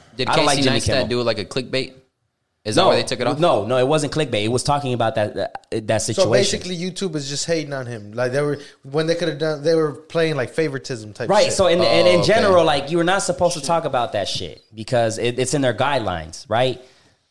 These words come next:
Speaker 2: Like, you're gonna get demonetized. But that big show,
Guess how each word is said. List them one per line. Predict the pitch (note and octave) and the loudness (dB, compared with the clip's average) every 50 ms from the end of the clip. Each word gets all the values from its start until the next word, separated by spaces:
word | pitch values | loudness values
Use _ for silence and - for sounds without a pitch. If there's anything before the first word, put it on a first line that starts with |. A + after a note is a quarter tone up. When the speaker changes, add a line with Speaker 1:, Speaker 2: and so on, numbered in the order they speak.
| _ _ | _ _
Speaker 2:
Like, | A2 A#2 A2+ A2+ | -2 -2 0 0
you're | B2+ B2+ | 0 0
gonna | C3+ C3+ C3 | 0 0 0
get | B2 C3 B2+ | 0 0 0
demonetized. | B2+ B2 B2 C3 - B2 - - A2+ F#2+ E2 E2 E2 - - _ _ _ | 0 0 2 2 2 2 0 0 -2 -2 -4 -6 -10 -14 -20 _ _ _
But | A2 G2+ A#2+ A#2+ A#2 - - - - _ _ _ _ _ _ _ _ _ _ _ | -2 0 2 2 2 0 -4 -10 -20 _ _ _ _ _ _ _ _ _ _ _
that | - A2+ A2 G#2 F#2 | -4 -4 -4 -2 -2
big | - A2 G#2+ - | -2 -2 -2 -2
show, | - - F3 G3 F3 D3 C3 C3+ C3+ C3+ | 0 2 4 4 6 4 4 2 0 -4